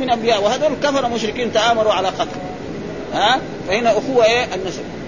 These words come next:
وكذلك في آية أخرى في سورة آل عمران: "الذين قالوا لإخوانهم وقعدوا". ال-، آه، لما خرج الرسول إلى، إلى أحد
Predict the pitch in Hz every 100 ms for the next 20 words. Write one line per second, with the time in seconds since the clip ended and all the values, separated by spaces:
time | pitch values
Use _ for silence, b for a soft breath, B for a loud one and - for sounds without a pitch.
0 | - 170 214 254 247 240 233 233 247 247
1 | 226 233 226 220 208 233 220 226 208 196
2 | 185 190 160 - - - - 175 214 226
3 | 254 233 240 247 247 240 233 226 202 226
4 | 233 233 233 214 214 196 202 165 131 -
5 | - - - - - - - - - 147
6 | - - - - - 170 185 175 208 202
7 | 247 269 254 233 214 254 214 214 190 175
8 | 160 185 170 240 240